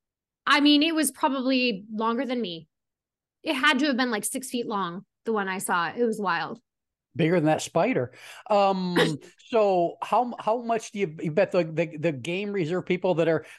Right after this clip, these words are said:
Speaker 2: that are cutting off the rhino horns are selling 'em on the black market to make, uh, um,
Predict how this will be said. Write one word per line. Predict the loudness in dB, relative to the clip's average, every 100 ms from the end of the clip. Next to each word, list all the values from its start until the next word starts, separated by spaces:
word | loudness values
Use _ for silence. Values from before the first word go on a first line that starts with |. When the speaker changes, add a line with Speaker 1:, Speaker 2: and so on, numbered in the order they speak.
| 0
Speaker 2:
that | 2
are | 2 -2
cutting | -4 -4 -2
off | -2 -2
the | -2
rhino | 0 0 -2
horns | 0 0 0 -4 -8 -8
are | -4 -2
selling | 0 0 2
'em | 2
on | 0
the |
black | 0 -2 -2
market | -2 -2 -2 -6 -6
to | -4
make, | 0 0 0 0
uh, | 0 0 -4 -18 _ -8
um, | -2 0 0 -2 -4 -8